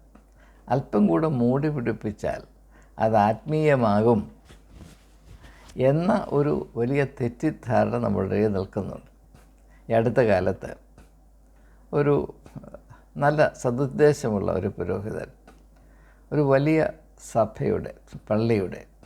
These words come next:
ചുമതലയിലിരിക്കുന്ന അദ്ദേഹം എന്നെ ഫോണിൽ വിളിച്ചിട്ട് അദ്ദേഹത്തിന്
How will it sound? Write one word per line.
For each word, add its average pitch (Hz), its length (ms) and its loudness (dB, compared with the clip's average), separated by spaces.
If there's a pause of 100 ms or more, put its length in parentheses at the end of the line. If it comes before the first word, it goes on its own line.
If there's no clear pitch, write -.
(500)
ചുമതലയിലിരിക്കുന്ന 123 960 0
അദ്ദേഹം - 360 -10 (280)
എന്നെ 110 180 0 (140)
ഫോണിൽ 113 360 2
വിളിച്ചിട്ട് 98 460 -8 (880)
അദ്ദേഹത്തിന് 151 560 4